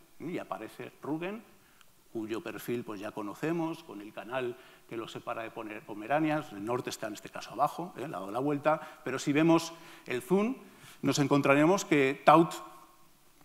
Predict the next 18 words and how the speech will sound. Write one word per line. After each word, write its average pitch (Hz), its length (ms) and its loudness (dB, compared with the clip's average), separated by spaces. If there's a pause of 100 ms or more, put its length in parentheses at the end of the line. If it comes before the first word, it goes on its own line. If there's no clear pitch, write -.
(200)
ha 123 120 4
convertido 139 500 2
en 127 100 -2
Rügen 160 580 4 (120)
en 123 140 -6
una 139 80 -4
especie 147 380 -4
de 123 80 -4
escenario 127 640 -4 (300)
fantasioso 135 920 0 (200)
en 110 180 -4
el 107 180 -2
que 107 260 -2 (180)
se - 180 -4
combinan, 117 520 0
por 117 140 -4
un 120 140 0
lado, 95 280 -2